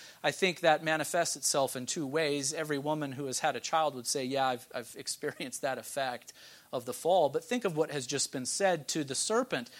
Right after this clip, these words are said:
that the seed of the woman is going to defeat you. In other words, there is going to be an arduous, laborious process, uh, th-, through which you, humanity,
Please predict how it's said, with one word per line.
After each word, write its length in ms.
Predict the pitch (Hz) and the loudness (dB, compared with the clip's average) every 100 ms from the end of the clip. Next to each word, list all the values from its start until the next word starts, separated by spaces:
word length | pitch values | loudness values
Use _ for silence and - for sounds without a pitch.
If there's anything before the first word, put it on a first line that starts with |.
| - - | -20 0
that 240 | 147 151 | 6 6
the 60 | 143 | 6
seed 320 | - 226 233 | 4 6 6
of 60 | 180 | 6
the 100 | 151 | 6
woman 300 | 190 247 165 | 4 4 4
is 100 | - | 2
going 220 | 175 165 | 2 0
to 80 | 143 | -2
defeat 520 | 135 - 220 - - | -4 0 0 2 2
you. 200 | 147 131 - - 170 | 0 -2 -6 -8 2
In 100 | 185 | 6
other 200 | 233 214 | 8 8
words, 260 | 190 165 | 6 6
there 160 | 220 269 | 4 4
is 120 | 233 | 4
going 260 | 233 202 185 | 4 2 2
to 100 | 160 | 0
be 160 | 185 | 2
an 120 | 170 - | 2 4
arduous, 720 | 180 233 233 160 160 127 - | 8 10 10 8 4 2 0
laborious 600 | 156 196 247 196 160 - | 4 6 6 8 6 4
process, 880 | - - 202 202 - - 139 - - - - - - - 175 | -2 6 10 10 10 4 4 4 2 -2 -20 -20 -20 -14 -12
uh, 60 | - - - | -12 -12 -12
th-, 120 | - | -8
through 280 | - 226 233 | 4 6 8
which 320 | 208 180 - | 8 8 6
you, 480 | 147 220 226 190 - - | 6 8 8 6 2 -8
humanity, 720 | - 185 156 151 165 151 135 | -4 0 4 4 4 0 -4